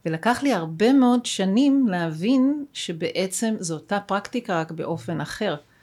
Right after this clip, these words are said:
ואני חושבת שזה כמעט עשור שתרגלתי את שניהם, ואז מתישהו אמרתי לאיזה קבוצה, אמרתי, "כן, זה תר-, אנחנו מתרגלים מדיטציה פשוט בעיניים עצומות בסטודיו", ומישהו אמר,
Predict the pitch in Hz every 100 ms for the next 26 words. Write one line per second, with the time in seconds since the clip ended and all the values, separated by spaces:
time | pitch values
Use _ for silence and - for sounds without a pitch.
0 | _ _ _ _ _ _ _ 175 165 156
1 | 160 175 170 165 160 156 175 220 214 190
2 | 196 - - - 226 233 - 180 180 175
3 | 190 196 208 185 - 180 170 180 190 196
4 | 226 226 285 285 247 214 220 226 247 220
5 | 202 190 - 214 220 294 277 254 247 247
6 | 285 381 269 202 214 202 190 185 196 190
7 | 190 180 185 208 262 277 285 262 277 277
8 | 285 277 247 233 247 240 247 247 247 -
9 | 226 233 214 208 - 302 226 170 170 170
10 | 165 175 170